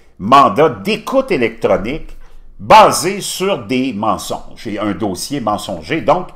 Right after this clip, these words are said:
je pense que c'est tout à fait légitime de questionner, euh, le F B I, la C I A et toute agence de renseignement sur lesquels tu peux pas faire confiance, sont là pour espionner les citoyens. Voyons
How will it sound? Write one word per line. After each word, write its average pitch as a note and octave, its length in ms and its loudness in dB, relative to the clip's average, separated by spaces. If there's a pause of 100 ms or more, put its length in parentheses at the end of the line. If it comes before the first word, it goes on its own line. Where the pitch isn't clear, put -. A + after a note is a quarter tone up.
(360)
je - 60 -20
pense A3 180 0
que C3+ 100 -2
c'est - 100 -12
tout - 60 0
à F3 40 4
fait D#3+ 140 0
légitime C#3 440 -6
de F2+ 120 -6
questionner, E2+ 800 -8 (1120)
euh, D2 180 -18 (320)
le F2+ 140 -6
F F2 240 -6
B D#2 140 -10
I, F#2+ 280 -4 (440)
la G2 120 0
C - 240 -2
I E2 220 -4
A A#2+ 160 0
et F#3+ 280 -2
toute - 300 4
agence E2 480 -2
de E2 60 -4
renseignement D#2 720 -8 (460)
sur - 140 -6
lesquels G3+ 240 -6
tu D3+ 100 -16
peux F3 140 -6
pas G#3+ 160 -4
faire - 200 -6
confiance, - 440 -8
sont C#3 180 -4
là F#3 80 -4
pour C3+ 160 -6
espionner A#2 560 -4 (220)
les F#2 100 -2
citoyens. F#2 800 -6 (420)
Voyons F3 320 -2